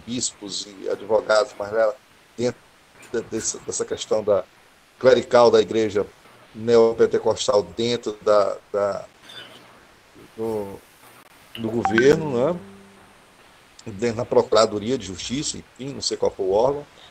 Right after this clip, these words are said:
E a gente não vê absolutamente nada, né? Eu gostaria que o, o que, o que,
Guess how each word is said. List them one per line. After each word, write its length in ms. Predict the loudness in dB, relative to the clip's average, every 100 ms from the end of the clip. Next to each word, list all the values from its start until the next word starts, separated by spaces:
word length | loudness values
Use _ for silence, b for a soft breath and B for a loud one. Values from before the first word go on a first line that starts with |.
| B B B B
E 460 | -2 2 2 2 4
a 60 | 4
gente 280 | 2 -4
não 80 | -2
vê 120 | 6
absolutamente 720 | 6 6 -2 -2 -2 -2 -4 0
nada, 600 | 2 2 2 2 2 2
né? 140 | -2
Eu 80 | -2
gostaria 440 | -2 0 2 2 -2
que 180 | -2
o, 200 | -4 -2
o 200 | -4 -8 -10
que, 160 | -10 -10 -20 -18
o 80 | -8
que, 220 | -4